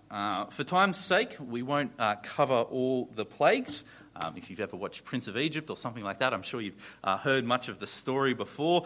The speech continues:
As you can see in the Egypt, uh, in the image, sorry, uh, first God, he turns the Nile to blood, and then we've got frogs covering the land, then followed by gnats, then flies,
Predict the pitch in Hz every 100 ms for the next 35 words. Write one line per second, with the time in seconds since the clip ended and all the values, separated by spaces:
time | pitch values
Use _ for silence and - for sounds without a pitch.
0 | - - - - 120 107 - 135 110 98
1 | 120 147 151 151 - - - 107 113 110
2 | 123 151 - 147 143 143 - - 101 104
3 | 104 98 - - - - 131 - 127 123
4 | 110 - 113 110 - 92 92 110 123 117
5 | 98 82 107 127 127 120 95 95 85 87
6 | - 117 120 123 - - 113 117 117 95
7 | 107 117 113 98 95 - 98 95 85 90
8 | 101 120 - - - - - - 90 87
9 | - 107 113 120 123 120 -